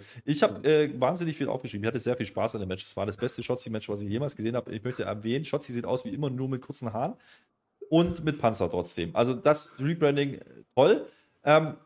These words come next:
Speaker 1: Match halt, ja, ein Shotzi-Match halt. Mir egal, ja. Bayley nach der Werbung dann mit dem Headlock, das hat mich sehr gefreut. Ja, das ist nämlich, Profis machen das so. Und, äh, dann lenkt die Io Sky nämlich ab,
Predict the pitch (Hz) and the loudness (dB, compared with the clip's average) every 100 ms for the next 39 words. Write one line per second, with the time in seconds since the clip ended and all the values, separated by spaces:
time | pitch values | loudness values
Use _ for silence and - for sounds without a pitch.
0 | - 147 151 156 - 90 85 - - 117 | -8 4 4 6 4 4 4 -4 0 2
1 | 170 170 139 - 139 - 113 95 - 80 | 2 0 0 4 6 4 2 2 0 -4
2 | 78 - 131 180 156 123 147 233 302 - | -4 0 6 8 8 8 8 8 6 -2
3 | _ _ 143 170 - _ 151 202 254 247 | _ _ 2 2 0 _ 8 8 8 6
4 | 226 170 170 185 165 165 180 165 151 151 | 6 6 6 6 6 8 6 4 2 2
5 | 131 120 170 240 233 - _ _ - 135 | 0 2 2 2 0 -8 _ _ 2 4
6 | - - 107 92 92 92 98 92 - - | 4 2 -4 0 2 2 2 4 4 0
7 | - 120 156 160 127 - 131 127 120 _ | -2 0 2 -2 -4 -6 -6 -6 -8 _
8 | 113 139 113 104 120 131 165 180 202 - | -2 -2 0 0 0 0 0 2 0 -2
9 | - _ - 156 165 151 165 135 180 214 | -20 _ 4 6 6 6 6 6 6 4
10 | 202 190 165 175 170 170 117 143 147 131 | 2 -2 0 4 4 6 6 6 4 0
11 | 143 143 - - - | -2 -4 -4 -4 -6